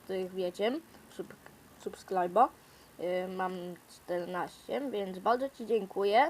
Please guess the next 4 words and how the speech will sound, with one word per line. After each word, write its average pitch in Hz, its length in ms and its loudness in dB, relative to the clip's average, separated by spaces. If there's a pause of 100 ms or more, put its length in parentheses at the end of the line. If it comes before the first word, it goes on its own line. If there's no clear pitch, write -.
(140)
na 220 280 0
tym 202 480 -4 (120)
filmie. 196 400 -2 (1000)
Em, 175 680 -6